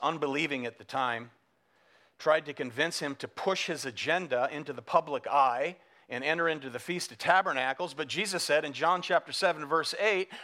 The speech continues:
"I am not yet going up to this feast, for my time has not yet fully come." In the same chapter, that is chapter seven of John's account, verse thirty, "His enemies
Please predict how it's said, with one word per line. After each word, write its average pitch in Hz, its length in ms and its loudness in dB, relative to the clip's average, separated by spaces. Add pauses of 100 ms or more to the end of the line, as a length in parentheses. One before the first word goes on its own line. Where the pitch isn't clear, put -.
"I 196 140 6
am 175 180 0
not 202 220 4
yet 208 320 2
going 185 280 2
up 151 180 2
to 143 60 -4
this 131 220 -4
feast, 151 460 -2 (160)
for 165 180 4
my 180 360 4
time 151 540 0 (200)
has 190 260 2
not 185 260 2
yet 185 240 2
fully 233 440 0
come." 117 360 -4 (1700)
In 143 100 -8
the 135 60 -4
same 196 260 2
chapter, 156 480 2
that 139 180 4
is 139 140 -6
chapter 139 320 2
seven 139 480 2 (160)
of 110 140 -12
John's 135 320 0
account, 151 480 -2 (240)
verse 139 260 2
thirty, 151 500 2 (240)
"His 139 300 -4
enemies 160 880 0